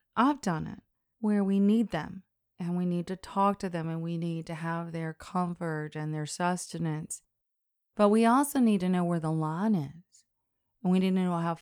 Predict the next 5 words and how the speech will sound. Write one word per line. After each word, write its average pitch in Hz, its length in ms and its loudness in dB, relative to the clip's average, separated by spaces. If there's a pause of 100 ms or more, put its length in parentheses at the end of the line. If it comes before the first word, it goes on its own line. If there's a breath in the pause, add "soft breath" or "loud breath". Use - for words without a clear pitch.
(120)
far 175 460 2
we 165 160 -6
can 156 320 -6
go 160 580 -4 (160)
before 160 640 0